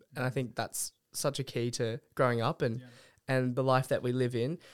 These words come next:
Speaker 1: And you've forged your own pathway into the physio scene. And you obviously have this sort of <clears throat> altruistic motive about,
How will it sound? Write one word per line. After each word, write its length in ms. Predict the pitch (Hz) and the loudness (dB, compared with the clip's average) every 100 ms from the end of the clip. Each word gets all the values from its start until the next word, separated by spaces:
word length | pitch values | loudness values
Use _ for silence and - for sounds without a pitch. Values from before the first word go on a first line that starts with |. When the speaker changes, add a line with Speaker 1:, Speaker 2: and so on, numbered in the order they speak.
| - _ | -20 _
Speaker 1:
And 300 | 143 143 143 | 0 2 2
you've 140 | 139 151 | 0 -2
forged 520 | - 151 151 151 - | -2 4 6 6 2
your 80 | 156 | 2
own 180 | 139 135 | 2 0
pathway 500 | 135 131 127 139 123 | 0 0 2 2 2
into 200 | 123 135 | 2 -2
the 80 | 127 | -2
physio 640 | 131 123 127 120 117 110 | -2 -2 2 2 2 0
scene. 440 | - - 120 139 | -4 -2 0 0
And 280 | 156 127 113 | 0 0 0
you 100 | 143 | 0
obviously 380 | 131 147 156 156 | 2 2 2 2
have 220 | 143 135 131 | 0 0 0
this 140 | 127 | -2
sort 220 | - 135 | 0 2
of 160 | 123 - _ _ _ _ _ _ _ _ | 0 -2 _ _ _ _ _ _ _ _
<clears throat> 320 | - 180 151 - | 2 4 4 6
altruistic 720 | 180 180 160 156 - 147 - | 6 8 6 6 2 0 0
motive 540 | 147 143 143 139 135 | 4 6 6 4 2
about, 480 | 131 135 127 123 - | 2 4 6 4 0